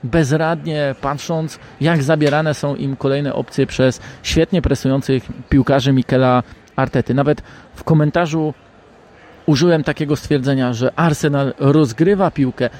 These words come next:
a Chelsea ją w zasadzie, e, przetrzymuje.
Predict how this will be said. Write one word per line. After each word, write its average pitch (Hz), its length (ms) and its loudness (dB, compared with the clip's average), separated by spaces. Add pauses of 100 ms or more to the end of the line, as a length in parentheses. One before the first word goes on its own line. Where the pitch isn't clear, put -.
(180)
a 139 100 -4
Chelsea 190 420 -2
ją 185 380 2 (1600)
w - 40 -8
zasadzie, 175 720 2 (1160)
e, 143 260 2
przetrzymuje. 185 920 0